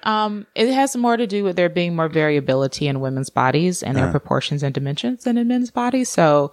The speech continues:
Speaker 1: for men, you can more accurately predict what their hip measurement's going to be based on their waist measurement because
Speaker 2: Okay.
Speaker 1: men are shaped like tubes. <laughs> Whereas with women,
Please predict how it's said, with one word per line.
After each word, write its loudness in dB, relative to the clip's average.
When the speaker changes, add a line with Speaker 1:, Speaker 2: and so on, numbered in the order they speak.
Speaker 1:
for 0
men, 6
you 0
can 2
more 2
accurately -2
predict -2
what -4
their -4
hip -4
measurement's -6
going -6
to -10
be -2
based -4
on -4
their -4
waist 0
measurement -4
because 2
Speaker 2:
Okay. -2
Speaker 1:
men 0
are 0
shaped -4
like -4
tubes. -4
<laughs> -8
Whereas -2
with -2
women, 0